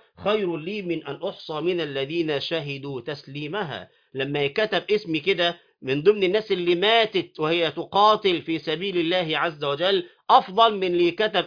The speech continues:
اسمي من الذين قاموا بتسليم غرناطة أو قاموا، كانوا شهود عيان على تسليم غرناطة إلى غير المسلمين. آه، الدكتور محمد، آه، عبد الله عنان، آه، رحمه الله تعالى، صاحب، آه،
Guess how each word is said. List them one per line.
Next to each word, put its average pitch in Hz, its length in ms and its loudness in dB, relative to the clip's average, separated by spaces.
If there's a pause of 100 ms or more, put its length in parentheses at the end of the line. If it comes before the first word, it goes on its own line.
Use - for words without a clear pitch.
اسمي 185 480 0 (160)
من 151 100 -2
الذين 160 420 0
قاموا 190 400 2
بتسليم 185 760 -2
غرناطة 175 560 0
أو 165 200 2
قاموا، 185 540 0 (320)
كانوا 190 220 2
شهود 202 300 2
عيان 202 640 4
على 180 300 2
تسليم 175 540 -2
غرناطة 165 720 -4 (200)
إلى 170 320 -2
غير 156 440 -4
المسلمين. 131 1080 -10 (600)
آه، 147 320 -4
الدكتور 220 560 2
محمد، 175 560 -6 (100)
آه، 143 340 -6
عبد 131 200 -8
الله 165 200 -2
عنان، 170 680 -2
آه، 131 260 -8
رحمه 151 300 -6
الله 139 240 -6
تعالى، 139 520 -2
صاحب، 151 520 -6
آه، 110 680 -8